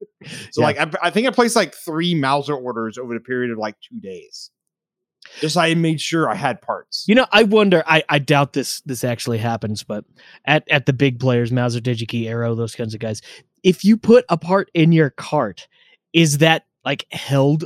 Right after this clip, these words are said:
Speaker 2: for a certain period of time?
Speaker 1: That'd be awesome, but I, I didn't
Speaker 2: I,
Speaker 1: assume so,
Speaker 2: I really,
Speaker 1: so.
Speaker 2: I really doubt it. I bet you there's people who have, like, "Oh, I'm buying a thousand of these parts," and then they,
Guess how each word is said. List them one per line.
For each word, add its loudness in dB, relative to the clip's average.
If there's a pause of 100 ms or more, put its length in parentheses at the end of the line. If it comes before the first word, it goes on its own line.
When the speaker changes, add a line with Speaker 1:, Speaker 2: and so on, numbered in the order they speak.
Speaker 2:
for 0
a 0
certain -4
period 0
of -6
time? -4 (720)
Speaker 1:
That'd -6
be -8
awesome, -4
but -8
I, -2
I 2
didn't -4
Speaker 2:
I, 4
Speaker 1:
assume -6
so, -16
Speaker 2:
I 6
really, 6
Speaker 1:
so. -2
Speaker 2:
I 4
really 6
doubt 4
it. -2
I 4
bet 0
you 0
there's 0
people -2
who 0
have, 0
like, -4 (240)
"Oh, 2
I'm 0
buying -4
a -2
thousand 0
of -4
these -2
parts," 0
and -4
then -2
they, 0